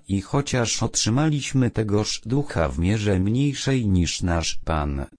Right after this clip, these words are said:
lecz w tym samym celu, nie, aby go używać samolubnie do karmienia materialnego ciała,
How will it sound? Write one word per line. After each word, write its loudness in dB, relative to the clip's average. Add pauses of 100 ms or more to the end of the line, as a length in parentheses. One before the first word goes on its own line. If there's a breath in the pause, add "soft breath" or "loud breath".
(120)
lecz 0
w -2
tym 2
samym 2
celu, -4 (220)
nie, 2 (200)
aby 0
go 0
używać 0
samolubnie -2
do -2
karmienia 0
materialnego 0
ciała, 0